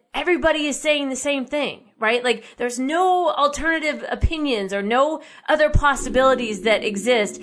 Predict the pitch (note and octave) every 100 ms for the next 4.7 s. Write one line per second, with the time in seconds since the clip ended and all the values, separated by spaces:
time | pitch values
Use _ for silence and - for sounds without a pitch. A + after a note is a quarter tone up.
0 | - - A#3 B3 G3 A3 C4 C#4 A3 C4
1 | C#4 C4 - C4+ C#4 B3+ A#3 A3+ G3 G3
2 | A#3+ B3 C#4 B3 A#3+ A#3 A#3 A3 - -
3 | A3 G3+ - C4 C4 C#4 C4 B3+ B3 G#3+
4 | G3+ F3+ C4+ B3 G3+ G#3 G#3